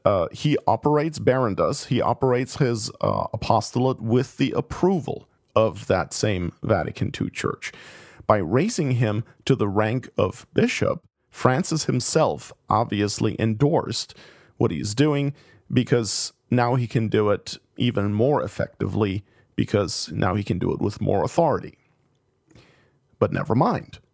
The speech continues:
The Remnant disagrees, so one of their columnists can simply contradict that, and that is then the true view of the Second Vatican Council. See, that's how it works in resistance land, right? And once again, the question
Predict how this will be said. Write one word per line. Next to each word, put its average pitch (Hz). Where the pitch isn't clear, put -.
The 113
Remnant 113
disagrees, 127
so -
one 110
of 98
their 95
columnists 139
can 170
simply 127
contradict 131
that, 104
and 123
that 113
is 127
then 135
the 127
true 170
view 92
of 113
the 104
Second 98
Vatican -
Council. -
See, 113
that's 101
how 135
it 143
works 202
in 107
resistance -
land, -
right? 113
And 92
once 110
again, 127
the 156
question -